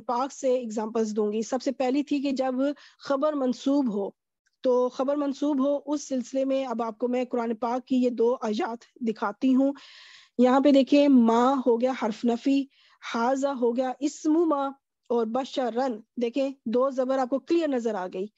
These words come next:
खबर जो है इस वक्त हालत नसब में है, तो इसको कहा जाएगा, ये किसकी वजह से है? माँ की वजह से। माँ इसको खबर को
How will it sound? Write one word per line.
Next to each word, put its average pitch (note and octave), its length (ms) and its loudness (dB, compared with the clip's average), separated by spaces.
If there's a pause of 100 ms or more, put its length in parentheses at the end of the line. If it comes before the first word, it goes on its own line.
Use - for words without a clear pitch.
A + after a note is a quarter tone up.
(320)
खबर C4+ 340 4
जो C#4 180 6
है C#4 240 4 (400)
इस B3 180 0
वक्त C4 180 0
हालत A#3 300 2
नसब C4 460 0
में D4 120 0
है, C#4+ 220 0
तो - 360 -8
इसको B3+ 200 -2
कहा B3 320 0
जाएगा, A#3+ 380 0
ये C4 200 0
किसकी E4 340 -4
वजह D4+ 200 -2
से D#4 180 -4
है? F4 60 0
माँ A#3 320 0
की A3+ 160 -8
वजह G#3+ 240 -8
से। G#3 260 -6 (240)
माँ C4 360 4
इसको C4+ 340 -2
खबर B3 360 0
को B3+ 180 2